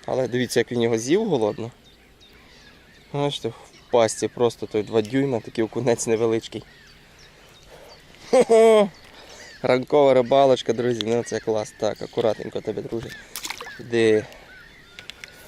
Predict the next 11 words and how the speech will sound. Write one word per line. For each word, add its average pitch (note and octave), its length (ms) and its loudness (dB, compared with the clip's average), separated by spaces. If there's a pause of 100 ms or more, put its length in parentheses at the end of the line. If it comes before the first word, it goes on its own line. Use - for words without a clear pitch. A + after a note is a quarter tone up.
(2000)
Так. A#2 560 4 (1000)
То C3 140 2
мені A#2 200 0
вже, G#2+ 140 -4
друзі, G2+ 300 -4
подобається. A#1+ 640 -8 (460)
Зранку B2 500 0
тако A2+ 240 -4
виїхати, C#3 680 2 (760)
чайки D3+ 440 0 (880)
крякають. D3 680 0